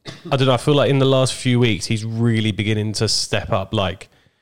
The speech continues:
it, some of the crosses he's putting in, y-, you think back to, um, uh, the, the goal against Cardiff at home midweek when he puts the ball in from the left and Adebayo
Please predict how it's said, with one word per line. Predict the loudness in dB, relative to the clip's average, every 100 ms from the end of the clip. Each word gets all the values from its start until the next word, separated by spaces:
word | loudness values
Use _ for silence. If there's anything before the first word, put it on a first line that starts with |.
| _ _ _ _
it, | -14 -12 -6
some | 0 2
of | 2
the | 0
crosses | 0 -2 -2
he's | -4 -2
putting | -2 0
in, | -2 -4
y-, | -8 -10
you | -6 -4 -4
think | -4 -4 -2
back | -4 -4
to, | -2 0 2 0
um, | 0 -2 -6 -10 _ -20 _ _ _ _ _ _
uh, | -18 -16 -16 -18 -20 -20 -20
the, | -12 -8
the | -8 -6
goal | -2 0 2
against | 0 0 -2 -6 -4
Cardiff | 0 0 -2 -4
at |
home | -2 0 0
midweek | -2 -2 -2 -2 -4
when | -4
he |
puts | -4 -6
the | -4
ball | -2 -2
in | -2
from | -4
the |
left | -2 -2 -4
and | -6
Adebayo | -4 -4 -4 -6